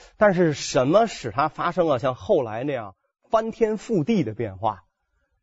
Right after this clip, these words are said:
使他在位的这二十五年成为北宋历史上最黑暗的二十五年？这个除了他本人的这种轻佻性格之外啊，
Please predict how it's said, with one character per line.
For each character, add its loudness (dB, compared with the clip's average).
使 -8
他 0
在 2
位 4
的 -2
这 -2
二 0
十 -10
五 -14
年 -12
成 0
为 4
北 4
宋 4
历 2
史 -10
上 -8
最 2
黑 0
暗 -2
的 -10
二 -6
十 -12
五 -16
年？ -18
这 -4
个 -4
除 -2
了 2
他 0
本 -4
人 -8
的 4
这 -2
种 -8
轻 -8
佻 -2
性 -6
格 -8
之 -6
外 -4
啊， -18